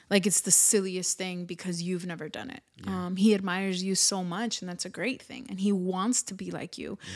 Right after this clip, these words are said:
Speaker 1: So when he feels he's not, he already feels like a loser. But you're thirty and he's five.
Speaker 2: Yeah.
Speaker 1: You know, so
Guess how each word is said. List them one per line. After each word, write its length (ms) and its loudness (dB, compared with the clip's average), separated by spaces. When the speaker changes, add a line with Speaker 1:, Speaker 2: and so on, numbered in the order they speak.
Speaker 1:
So 200 6
when 160 4
he 120 0
feels 400 2
he's 220 -2
not, 380 -2
he 120 -2
already 240 -2
feels 400 -4
like 200 -8
a 40 -4
loser. 420 -4
But 140 2
you're 180 0
thirty 480 0
and 140 0
he's 200 0
five. 440 -12
Speaker 2:
Yeah. 140 -14
Speaker 1:
You 80 0
know, 220 0
so 460 0